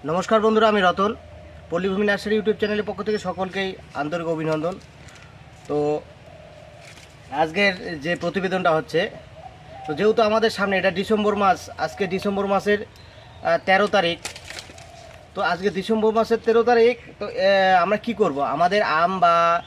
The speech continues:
আম গাছ বা যেটা হচ্ছে লেবু জাতীয় মালটা, মৌসুম্বি, কমলা লেবু, আহ, সামনে সিজন চলে এসছে আবার মুকুলের। তো আমরা কি করব? বিশেষ করে আম গাছ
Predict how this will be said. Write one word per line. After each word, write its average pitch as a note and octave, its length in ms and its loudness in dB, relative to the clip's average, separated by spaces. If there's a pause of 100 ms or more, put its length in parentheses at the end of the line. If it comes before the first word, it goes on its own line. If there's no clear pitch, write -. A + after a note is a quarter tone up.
(200)
আম E3+ 220 0
গাছ G3 240 4 (120)
বা E3+ 460 4 (200)
যেটা D#3 200 0
হচ্ছে D#3+ 360 -2
লেবু D#3+ 280 0
জাতীয় E3 380 0
মালটা, D3+ 460 0
মৌসুম্বি, D3 480 -4
কমলা C#3+ 280 -4
লেবু, C#3+ 320 -6
আহ, - 640 -8
সামনে F3 420 -2
সিজন F#3+ 320 -2
চলে F#3+ 240 -2
এসছে G3 380 -6 (540)
আবার D#3+ 140 -2
মুকুলের। F3 420 0 (1300)
তো F3+ 180 -2
আমরা G#3 300 0
কি A3 160 -4
করব? G#3+ 260 2
বিশেষ F#3+ 280 -4
করে A3+ 140 2
আম F3+ 280 0
গাছ D#3+ 300 0